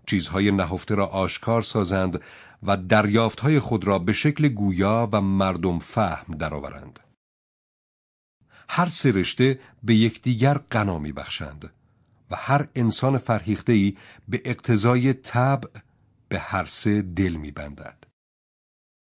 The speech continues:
این کتاب به سرگذشت یکی از آنها، یعنی فلسفه می‌پردازد.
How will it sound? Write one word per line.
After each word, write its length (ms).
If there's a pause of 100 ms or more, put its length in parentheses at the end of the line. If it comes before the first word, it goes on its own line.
(480)
این 180
کتاب 600 (560)
به 80
سرگذشت 640
یکی 360
از 180
آنها، 520 (380)
یعنی 520
فلسفه 720
می‌پردازد. 760